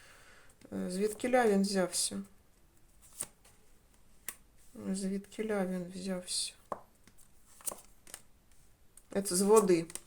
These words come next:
Вода. В Індії він взявся з води. Тобто люди почали ним заражуватися з їхньої води. Тримайтесь подалі від води. Хтось кинув в воду якусь гидоту.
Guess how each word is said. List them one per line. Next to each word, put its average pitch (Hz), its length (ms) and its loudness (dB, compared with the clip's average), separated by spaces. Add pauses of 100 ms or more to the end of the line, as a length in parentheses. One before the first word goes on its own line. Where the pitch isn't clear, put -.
(560)
Вода. 180 480 4 (720)
В 202 220 6
Індії 202 320 8
він 196 160 10
взявся 220 440 10
з 202 80 2
води. 185 320 4
Тобто 202 540 4
люди 247 280 4
почали 202 680 6
ним 175 380 2
заражуватися 175 1000 4
з 180 280 4
їхньої 185 560 0
води. 170 360 0
Тримайтесь 196 480 4
подалі 175 360 4
від 170 180 -4
води. 170 320 2
Хтось 220 300 4
кинув 202 360 6
в - 20 -4
воду 170 380 4
якусь 170 360 2
гидоту. 170 640 0